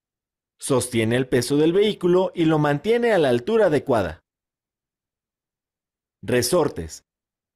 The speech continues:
Si el automóvil avanza y se encuentra con un defecto en el suelo, los resortes se comprimen y se expanden para disipar la energía del golpe. Amortiguadores.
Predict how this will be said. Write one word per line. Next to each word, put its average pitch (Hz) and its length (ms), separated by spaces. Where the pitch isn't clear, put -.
Si 135 160
el 127 80
automóvil 147 640
avanza 175 500
y 120 140
se 127 100
encuentra 117 540
con 107 160
un 107 120
defecto 127 400
en 160 60
el 165 140
suelo, 170 420
los 160 240
resortes 202 500
se 208 140
comprimen 170 640
y 156 80
se 139 100
expanden 139 540
para 139 220
disipar 110 480
la 117 100
energía 123 400
del 120 180
golpe. 175 440
Amortiguadores. 147 1040